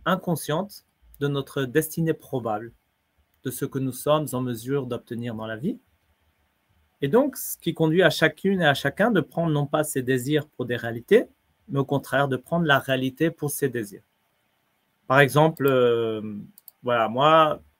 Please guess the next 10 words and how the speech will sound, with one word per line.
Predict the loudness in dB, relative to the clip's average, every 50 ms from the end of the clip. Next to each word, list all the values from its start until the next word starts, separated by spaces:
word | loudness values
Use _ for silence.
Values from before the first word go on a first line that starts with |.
| _ _
je | -14 -14 -8
sais | -4 -4 -2
que | 0
dans | 0 0
ma | 2 0 0
vie, | 0 -2 -4 -4 -4
euh, | -4 -4 -6 -8 -8 -10 -10 -12 -14 -16 -16 -16 -18 -14
j'aurai | -12 -10 -8 -8 -4
jamais, | -4 -4 -2 -2 -2 -2
euh, | -2 -2 -4 -4 -6 -10